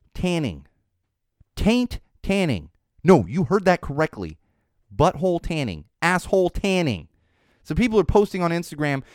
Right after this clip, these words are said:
where they go out on a hike and they're sitting on a rock and they lift their legs in the air and they show their butthole to everybody and everything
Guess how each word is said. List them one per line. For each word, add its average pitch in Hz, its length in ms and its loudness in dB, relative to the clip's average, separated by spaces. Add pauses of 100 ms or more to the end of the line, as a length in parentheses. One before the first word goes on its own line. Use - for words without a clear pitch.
(220)
where 147 400 4
they 139 260 0
go 143 160 0
out 156 140 4
on 175 100 -4
a 165 80 -4
hike 143 240 -6
and 113 140 -6
they're 104 60 -6
sitting 147 280 -2
on 156 140 -2
a 156 40 -4
rock 127 380 -4 (400)
and 233 240 0
they 220 80 4
lift 196 240 0
their 185 160 2
legs 165 300 0
in 160 80 -2
the 151 160 0
air 143 200 2
and 131 140 0
they 123 60 0
show 170 280 2
their 147 120 0
butthole 147 420 2
to - 100 -2
everybody 190 600 4 (180)
and 165 160 2
everything 175 560 2